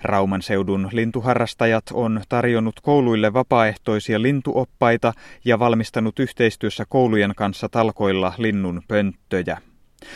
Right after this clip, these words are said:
Pirkanmaalaiset kylä- ja mökkitalkkarit kilpailivat viikonloppuna Ideaparkin klapipäivässä. Harri Rasta Sastamalasta sijoittui kuudenneksi.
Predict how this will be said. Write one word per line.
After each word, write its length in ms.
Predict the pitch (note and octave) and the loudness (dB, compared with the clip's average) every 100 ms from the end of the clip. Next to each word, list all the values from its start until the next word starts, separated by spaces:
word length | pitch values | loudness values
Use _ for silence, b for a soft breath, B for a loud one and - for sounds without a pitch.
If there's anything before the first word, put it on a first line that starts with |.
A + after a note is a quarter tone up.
| B B B - | B B B 0
Pirkanmaalaiset 840 | B2 - D#3+ D3 C#3+ C#3+ C3+ C#3 | 0 2 2 2 4 2 2 -4
kylä- 340 | - E3+ D3 A#2 B2+ | -2 2 4 2 0
ja 100 | A#2+ | 0
mökkitalkkarit 840 | C#3+ - B2 A2 G2 - G#2 G2 | 0 0 -2 0 -2 -2 -2 -2
kilpailivat 640 | - G#2 G#2+ G#2 G#2 G#2 - | -4 -2 0 0 0 -2 0
viikonloppuna 760 | C3 C3 B2 A#2+ - B2+ A#2+ A2+ | 0 0 0 0 0 0 0 0
Ideaparkin 760 | B2+ C#3 A#2+ G#2+ G#2+ G2+ G#2 G2 - | -2 0 2 2 -2 -2 -4 -6 -2
klapipäivässä. 960 | A#2 A2+ A2+ A2 G2 F#2 F2 - F#2+ B B B B | 0 0 0 0 0 0 -4 -6 -8 B B B B
Harri 460 | - B2 A2+ G#2 G#2 | -4 0 2 2 2
Rasta 400 | A#2+ C3+ - B2 | 2 0 0 -4
Sastamalasta 840 | - D3 - C3+ B2+ A#2+ A#2 - | 0 -2 0 -2 2 2 0 -4
sijoittui 580 | - A#2+ A2 G2+ A2 G2+ | -4 -2 0 -2 -4 -4
kuudenneksi. 800 | - A#2+ A2+ G#2 F#2+ F#2 - F#2 | -2 0 2 2 0 -4 -6 -10